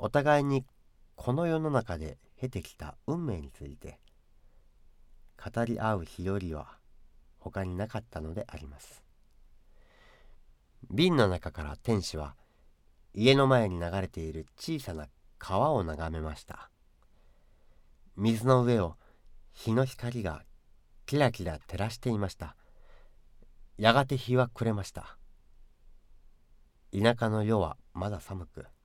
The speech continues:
そして寂しかった。しかし夜が明けると、小鳥が例の木立に来てさえずりました。その日もいい天気でした。あちらの山あたりは霞んでいます。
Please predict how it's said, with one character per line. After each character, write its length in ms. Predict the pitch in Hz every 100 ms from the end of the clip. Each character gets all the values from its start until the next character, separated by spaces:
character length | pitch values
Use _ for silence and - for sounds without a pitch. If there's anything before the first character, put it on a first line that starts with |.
| -
そ 140 | -
し 100 | 87
て 140 | - 85
寂 260 | - 82
し 120 | - -
か 100 | 95
っ 40 | -
た。 200 | - - - _ - - - - - - -
し 80 | -
か 140 | 180
し 180 | - 101
夜 140 | 135
が 140 | 139 85
明 60 |
け 140 | - 87
る 80 | 87
と、 220 | 87 85 - - - - - - -
小 140 | - 117
鳥 240 | 123 120
が 180 | 113 107
例 220 | 101 151
の 140 | 110 -
木 120 | 95
立 220 | 95 -
に 140 | 98
来 100 | -
て 160 | - 80
さ 180 | - 95
え 100 | 104
ず 120 | 104
り 80 | 98
ま 120 | 90
し 40 | -
た。 220 | 90 - - - - - - - -
そ 180 | 120
の 80 | 151
日 120 | 160
も 240 | 165 92 - -
い 140 | 156
い 40 | 139
天 180 | 90 78
気 120 | 80
で 80 | -
し 80 |
た。 200 | - - - - - - - - _ _ - - - - - _ _ - -
あ 120 | 113
ち 120 | 117
ら 140 | 127 127
の 80 | 127
山 240 | 120 120
あ 60 | 120
た 100 | 95
り 100 | 80
は 140 | 73 -
霞 320 | 87 - 117
ん 20 |
で 80 | 117
い 80 | 104
ま 100 | 95
す。 220 | -